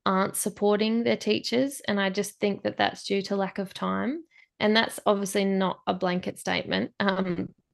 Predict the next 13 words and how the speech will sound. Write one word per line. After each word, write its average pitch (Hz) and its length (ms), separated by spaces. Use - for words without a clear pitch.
but 202 140
it 190 100
is 190 160
happening - 520
in 98 140
a 92 100
lot 95 120
of 95 100
schools 95 340
at - 60
the - 80
moment. 98 440
Um, 196 460